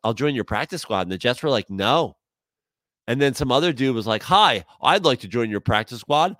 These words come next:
I played in Connecticut, at the University of Connecticut, where I led our team to zero wins. I threw for one touchdown and thirteen interceptions." And that they're reading the letter and they're like, "Is that a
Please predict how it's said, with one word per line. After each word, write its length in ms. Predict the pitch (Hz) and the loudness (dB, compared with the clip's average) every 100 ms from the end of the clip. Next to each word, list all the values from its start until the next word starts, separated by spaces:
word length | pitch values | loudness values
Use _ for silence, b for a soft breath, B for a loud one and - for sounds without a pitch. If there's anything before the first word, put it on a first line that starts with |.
| b | b
I 160 | - 196 | -2 -2
played 340 | - 139 131 | 4 4 6
in 160 | 120 117 | 0 -6
Connecticut, 640 | - 123 185 226 - 98 | -8 -4 -2 -2 -4 -6
at 100 | 80 | -6
the 80 | 101 | -6
University 640 | 135 170 175 202 - 185 165 | -4 -4 -4 -4 -6 -6 -6
of 60 | - | -8
Connecticut, 540 | 165 180 170 220 185 | -6 -6 -6 -6 -6
where 220 | 87 127 | -2 0
I 420 | 165 185 190 180 170 | 2 2 0 -4 -4
led 240 | 160 165 | -2 0
our 180 | 165 165 | 0 -2
team 320 | - 175 170 | -6 -10 -10
to 100 | 160 | -10
zero 400 | 151 202 226 226 | -10 -8 -4 -2
wins. 520 | 214 214 214 165 107 - | 0 0 -2 -4 -8 -4
I 120 | 117 | -4
threw 180 | 131 143 | -4 -8
for 180 | 160 | -6
one 300 | 160 175 220 269 | -4 -2 -4 -4
touchdown 560 | 214 208 - 165 139 | -6 -6 -4 -4 -2
and 100 | 123 | -4
thirteen 400 | - 185 175 185 | -6 -8 -6 -8
interceptions." 680 | 185 180 165 170 180 - 101 - b b b | -6 -6 -6 -6 -6 -4 -6 -8 b b b
And 120 | 135 | 0
that 200 | 135 123 107 b b | 0 0 -4 b b
they're 160 | 139 147 | 0 0
reading 340 | 143 143 147 | 0 -4 -6
the 80 | 139 | -2
letter 280 | 123 131 156 | -2 2 2
and 80 | |
they're 80 | 131 | 4
like, 160 | 117 107 | 2 2
"Is 80 | 107 | 2
that 180 | 147 | 2
a 40 | 175 | 2